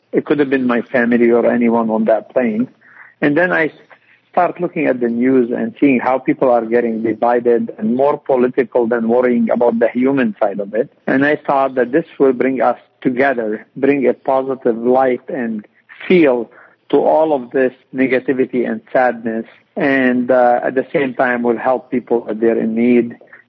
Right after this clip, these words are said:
and they're under tremendous stress. And then I saw an interview of one of the kids that their, her parents went, uh, to Iran, and she stayed behind and she lost all her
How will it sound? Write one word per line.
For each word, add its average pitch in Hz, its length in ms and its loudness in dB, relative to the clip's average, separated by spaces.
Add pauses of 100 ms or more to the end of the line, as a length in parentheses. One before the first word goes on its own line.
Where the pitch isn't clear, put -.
(100)
and 120 100 0 (100)
they're 120 240 0 (160)
under 123 200 2 (200)
tremendous 117 460 0 (220)
stress. 175 320 -2 (180)
And 123 140 0
then 127 140 0 (720)
I - 20 4 (100)
saw 151 160 0
an 131 140 2
interview 120 360 2 (140)
of 110 40 -2 (320)
one 135 280 0
of 120 120 -8
the 120 60 0
kids 131 420 0 (160)
that 113 140 2 (220)
their, 120 200 2 (300)
her 135 140 0
parents 160 480 0 (140)
went, 117 280 -4
uh, 110 280 2
to 127 60 -2 (120)
Iran, 123 300 0
and 113 140 -6
she 147 80 -2 (100)
stayed 120 220 0 (100)
behind 113 300 -2
and 110 160 -8
she - 80 -4 (140)
lost 110 220 -2
all 123 220 0
her 117 140 -2